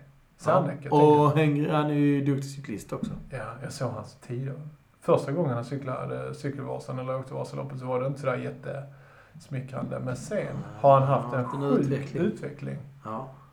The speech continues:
Speaker 1: Ja.
Speaker 2: Ja.
Speaker 1: Det stod nämligen om honom i senaste Vasalöparen.
Speaker 2: Ja. Det är en riktig, det är ju en, eh, han är byggmogul.
Speaker 1: Ja, det kan man ju säga.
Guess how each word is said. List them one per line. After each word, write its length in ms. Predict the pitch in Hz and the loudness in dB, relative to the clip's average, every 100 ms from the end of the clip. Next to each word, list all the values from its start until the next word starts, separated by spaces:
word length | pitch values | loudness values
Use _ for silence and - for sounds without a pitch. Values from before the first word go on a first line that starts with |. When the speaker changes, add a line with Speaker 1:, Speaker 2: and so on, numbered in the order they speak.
| _ _ _ _ - - _ _ _ _ _ _ - | _ _ _ _ -20 -20 _ _ _ _ _ _ -14
Speaker 1:
Ja. 80 | 120 117 123 | -8 -6 0
Speaker 2:
Ja. 240 | 143 147 147 | 0 0 -4
Speaker 1:
Det 60 | |
stod 260 | - 175 135 | 2 4 6
nämligen 300 | 127 131 147 | 4 2 2
om 160 | 143 | 2
honom 260 | 131 127 127 | 2 2 2
i 40 | |
senaste 600 | 123 139 131 123 - 131 | 2 2 2 0 -2 -2
Vasalöparen. 840 | 123 127 135 139 139 135 - 147 - - _ - | 0 0 -2 -8 -10 -10 -10 -10 -12 -16 _ -12
Speaker 2:
Ja. 300 | 123 135 - - - - _ | -6 -4 -6 -14 -20 -20 _
Det 140 | 123 | -4
är 40 | 143 | -2
en 80 | 143 | 0
riktig, 520 | 165 - 127 123 120 | -2 -4 -2 -2 -2
det 60 | |
är 80 | 120 | -2
ju 160 | 127 165 170 | 0 2 2
en, 140 | 170 165 165 160 160 160 156 156 | 2 2 2 2 2 0 -2 -2
eh, 80 | 147 | -2
han 120 | 147 | 0
är 120 | 143 | 2
byggmogul. 920 | 127 170 196 131 120 110 113 107 127 - - - _ _ _ _ _ _ _ - | 2 4 2 2 -2 0 0 0 -2 -6 -14 -20 _ _ _ _ _ _ _ -4
Speaker 1:
Ja, 220 | 143 160 | 0 0
det 80 | 127 | 0
kan 100 | 123 | -2
man 80 | 123 | 0
ju 60 | |
säga. 360 | 139 185 175 131 | 2 0 0 -4